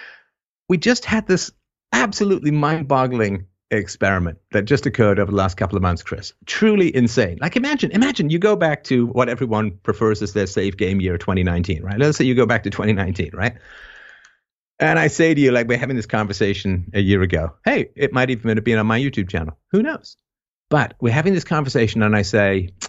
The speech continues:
"You know what's gonna happen next year? And people will adapt to it pretty well. Half the population's gonna be thrown out of work, and all the schools are gonna be closed for six months." And you'd sit there thinking,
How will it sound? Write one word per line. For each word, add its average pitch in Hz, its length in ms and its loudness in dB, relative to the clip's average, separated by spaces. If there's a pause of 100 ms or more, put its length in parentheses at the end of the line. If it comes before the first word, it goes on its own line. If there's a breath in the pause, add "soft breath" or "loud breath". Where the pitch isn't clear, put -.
(140)
"You 110 100 -4
know 151 80 -2
what's 247 160 -4
gonna 156 160 2
happen 101 320 -2
next 101 260 -2
year? 110 280 0 (120)
And 101 140 0
people 123 240 2
will 104 160 2
adapt 92 360 0
to 110 60 2
it - 120 -2
pretty 95 200 2
well. 87 380 -2 (960 soft breath)
Half 202 200 2
the 185 60 0
population's 117 640 0
gonna 104 160 0
be 90 100 -4
thrown 120 300 2
out 104 100 2
of 98 80 2
work, 95 220 2
and 98 100 -2
all 117 120 2
the 107 80 -4
schools 101 360 2
are 92 40 0
gonna 87 180 2
be 85 80 -4
closed - 540 -2 (180)
for - 80 2
six 90 260 -4
months." - 340 -8 (1900 soft breath)
And 135 140 4
you'd 139 120 4
sit 185 200 0
there 117 160 4
thinking, 113 380 0